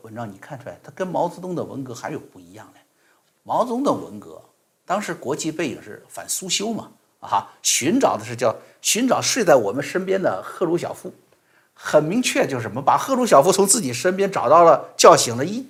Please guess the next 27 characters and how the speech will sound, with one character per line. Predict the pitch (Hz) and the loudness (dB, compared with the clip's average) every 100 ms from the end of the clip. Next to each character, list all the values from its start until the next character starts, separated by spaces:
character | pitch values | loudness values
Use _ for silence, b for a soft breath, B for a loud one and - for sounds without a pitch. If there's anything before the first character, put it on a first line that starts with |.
| _ | _
一， | 220 349 - | -10 -10 -10
一 | 254 349 | -10 -6
脚 | - 127 | -2 -2
给 | 131 | -4
踢 | 123 208 | -8 -4
下 | 208 156 | 0 0
床 | 117 165 | 0 -4
去 | 208 143 | -4 -10
就 | 127 | -12
结 | 123 190 | -12 -12
束 | - 311 | -8 -8
了， | - - | -8 -8
对 | 147 | 0
吧？ | 131 B B B | 0 B B B
权 | - 165 | -2 0
力 | 233 | 0
斗 | 196 151 | -2 -4
争 | 175 180 | -4 -6
结 | 113 | -10
束， | 117 | -12
把 | 95 | -14
刘 | 120 | -12
少 | 156 92 | -12 -14
奇 | - | -14
干 | 131 120 | -6 -6
掉 | 92 | -6
了 | 80 | -16